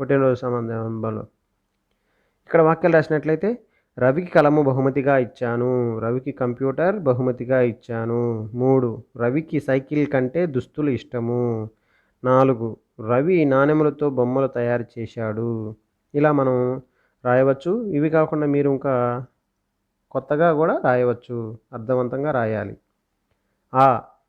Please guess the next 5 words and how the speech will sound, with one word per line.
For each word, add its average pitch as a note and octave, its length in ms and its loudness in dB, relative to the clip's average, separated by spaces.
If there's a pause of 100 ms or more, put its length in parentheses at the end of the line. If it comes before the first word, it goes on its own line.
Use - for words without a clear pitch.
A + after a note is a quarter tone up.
(140)
ఇచ్చిన G3 260 -2
పదాలకు D#3 680 2
ఒక C3 280 -4
వాక్యంలో C#3 1600 0
ఉంచి C3 560 -4